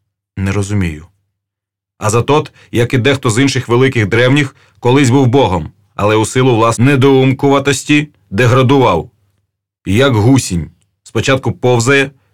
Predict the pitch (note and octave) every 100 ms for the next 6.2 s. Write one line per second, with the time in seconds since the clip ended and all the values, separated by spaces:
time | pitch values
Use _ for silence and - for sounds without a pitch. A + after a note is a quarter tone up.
0 | _ A#2+ B2 B2+ A2 A#2+ A2+ B2+ C3+ C3+
1 | C#3+ C3 - _ - B2+ C3 F#2+ F2 -
2 | - _ _ _ _ B2+ C3 B2 B2 C3
3 | C#3+ C#3+ B2 F2 E2 D2+ - _ _ _
4 | _ - G#2 A2 C#3+ C#3+ C3 B2+ B2 A#2+
5 | C#3 C3+ B2 A#2+ - C3+ C3+ C3 C#3+ A#2+
6 | - E2+